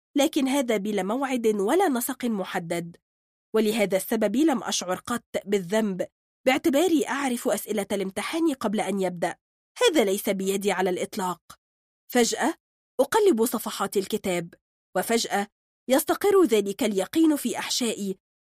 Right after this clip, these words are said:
أن هذه الصفحات مهمة وخطرة. أحيانا أرى ورقة الامتحان والأسئلة عليها، من حين لآخر يتضح أنني كنت أخدع نفسي، وأنه لا توجد علامة فارقة بين ما أراه بفضل الاستبصار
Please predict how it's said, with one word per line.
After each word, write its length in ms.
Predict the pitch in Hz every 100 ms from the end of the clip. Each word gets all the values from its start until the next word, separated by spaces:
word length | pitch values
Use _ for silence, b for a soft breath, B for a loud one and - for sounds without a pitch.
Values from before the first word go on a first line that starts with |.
| -
أن 140 | 294 339
هذه 380 | 320 370 349
الصفحات 680 | 320 - - 180 - 277 -
مهمة 480 | 214 185 277 320 -
وخطرة. 680 | 214 202 190 - - 175 170 - _ _ _ _ _ -
أحيانا 560 | 302 349 440 440 339 247
أرى 120 | 233
ورقة 380 | 190 208 - 240
الامتحان 680 | 208 196 - - 330 330 277
والأسئلة 540 | 285 185 - 214 196 -
عليها، 600 | 196 196 180 170 175 - _ _ - 226
من 100 | 220
حين 320 | 220 214 190
لآخر 580 | 185 - 254 - 208 214 _ _ -
يتضح 420 | 320 - 403 -
أنني 460 | - 214 202 240 269
كنت 240 | 233 220
أخدع 420 | 233 - 208 196 202
نفسي، 480 | 185 - 196 180 _ _ _ _ 269
وأنه 400 | 247 285 359 359
لا 140 | 220
توجد 400 | 185 240 214 208
علامة 640 | 196 196 196 240 214 226 214
فارقة 680 | - 185 247 - 302 311 240
بين 260 | 196 196
ما 300 | 196 185 185
أراه 240 | 196 247 247
بفضل 380 | 196 214 202
الاستبصار 680 | 185 185 - - - 220